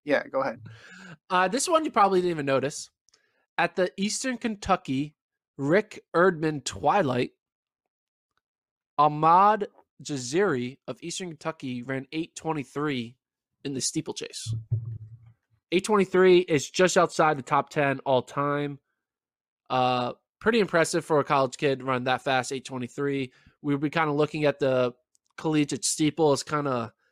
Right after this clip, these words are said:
Speaker 2: super weak. We haven't really seen much movement in that area, but eight twenty-three
Speaker 1: Mm-hmm.
Speaker 2: is eight, is pretty good. I mean, you look at the second all-time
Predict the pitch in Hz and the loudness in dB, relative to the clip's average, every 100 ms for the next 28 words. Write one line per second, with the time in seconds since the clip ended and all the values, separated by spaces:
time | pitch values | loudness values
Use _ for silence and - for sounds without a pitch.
0 | _ _ _ - - 190 165 131 139 156 | _ _ _ -12 -4 -2 0 0 2 0
1 | 151 147 143 143 131 - 147 135 131 - | 0 0 0 -2 -4 -4 -6 -2 -2 -2
2 | - - - _ _ _ - 139 143 147 | -4 -6 -12 _ _ _ -10 0 2 2
3 | 165 160 143 139 123 127 143 175 190 - | 0 -2 -2 0 2 4 4 4 0 -4
4 | _ _ _ _ 147 190 233 254 160 147 | _ _ _ _ -4 -2 0 2 4 6
5 | 156 135 135 143 147 - 170 127 156 143 | 4 4 0 -2 -4 -4 -4 0 2 4
6 | 123 135 131 123 - _ _ _ _ _ | 4 0 -4 -6 -12 _ _ _ _ _
7 | - 180 220 185 156 143 131 - _ _ | 0 4 6 6 6 4 0 -4 _ _
8 | 180 - 214 214 190 170 156 147 160 156 | -4 0 0 0 -2 -2 -2 -2 -2 -2
9 | 139 120 120 | -2 -4 -10